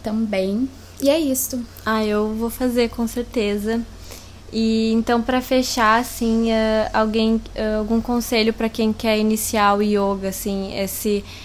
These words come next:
Speaker 2: curso teu é um, é um bom início, assim, pra começar? E também questão de tapetinho, ou quem,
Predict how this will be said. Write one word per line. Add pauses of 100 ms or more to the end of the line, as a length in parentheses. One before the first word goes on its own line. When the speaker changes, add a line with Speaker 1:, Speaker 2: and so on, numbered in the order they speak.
(160)
Speaker 2:
curso
teu
é
um, (400)
é
um
bom
início,
assim,
pra
começar? (480)
E
também
questão
de
tapetinho,
ou
quem,